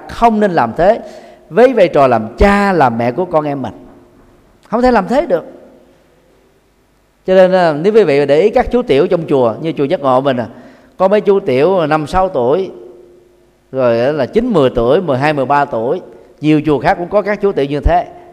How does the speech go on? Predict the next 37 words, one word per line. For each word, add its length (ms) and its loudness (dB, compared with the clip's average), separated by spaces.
Dù 140 4
là 120 4
năm 340 2
tuổi, 260 2
ba 260 2
tuổi 200 2
vào 180 4
chùa 380 2
là 580 0
đã 140 2
học 380 -2
cái 80 -2
tính 240 -4
tự 160 2
lập 200 -2
từ 80 -2
nhỏ, 400 -4
tự 200 0
ăn 220 -2
cơm 240 6
chứ 120 0
không 140 -2
cần 140 -4
phải 120 -2
ai 160 -2
đút, 160 0
tự 180 0
thay 220 0
quần 240 -2
áo, 360 -2
tự 180 0
tắm, 380 -4
là 120 -2
tự 300 -2
giặt 140 0
quần 200 0
áo. 300 -6